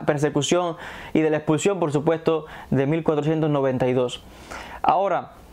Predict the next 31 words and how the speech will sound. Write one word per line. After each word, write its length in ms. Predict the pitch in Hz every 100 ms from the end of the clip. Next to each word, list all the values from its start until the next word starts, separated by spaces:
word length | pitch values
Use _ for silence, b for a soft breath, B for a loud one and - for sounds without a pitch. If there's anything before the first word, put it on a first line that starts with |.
| B -
tenemos 420 | 151 180 214 220 -
que 380 | 202 208 208 -
en 200 | 147 160
el 80 | 170
año 260 | 202 208 180
mil 280 | 190 262
cuatrocientos 500 | 233 214 180 233 233
noventa 420 | 214 190 170 156 143
y 80 |
tres, 480 | 131 185 135 - - - -
un 160 | 151 151
año 220 | 170 170
después 680 | 151 - 165 160 - - 139
de 400 | 139 135 131 131
la 120 | 135
expulsión 640 | 131 135 - 160 143 127 - B B B
de 80 | 131
España 540 | - 175 160 127 117 B B
y 120 | 135 131
todo 120 | 165
este 160 | 165
tiempo 280 | 139 165 156
en 80 | 147
que 60 | 135
fueron 260 | 170 165
llegando 360 | 147 156 170 151
judíos, 500 | 147 202 233 190 - 175
toda 160 | 202
una 260 | 202 190 -
plaga 300 | 196 214 190
estalló 540 | 156 160 147 190 165